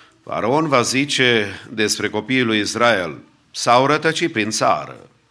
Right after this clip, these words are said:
îi înghite pustia." Eu voi împetri inima lui Faraon și îi va urmări, dar Faraon și toată oastea lui vor face să se arate slava mea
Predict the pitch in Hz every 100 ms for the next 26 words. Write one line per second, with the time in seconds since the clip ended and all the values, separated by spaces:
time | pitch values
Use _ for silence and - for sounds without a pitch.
0 | _ _ - 135 139 156 165 113 104 120
1 | 120 127 101 73 67 - - - _ _
2 | _ - - - - - - - 82 104
3 | 110 113 120 120 127 123 160 135 95 90
4 | 87 90 82 98 92 92 98 110 123 120
5 | 104 104 107 104 101 - - - 113 120
6 | 127 139 131 82 57 - - 85 90 -
7 | 92 95 123 143 139 120 107 127 135 139
8 | 131 117 117 139 - - 135 131 139 107
9 | 78 - - - - 90 - 131 143 143
10 | 120 117 - 104 107 135 139 127 117 -
11 | 123 131 135 135 107 98 107 139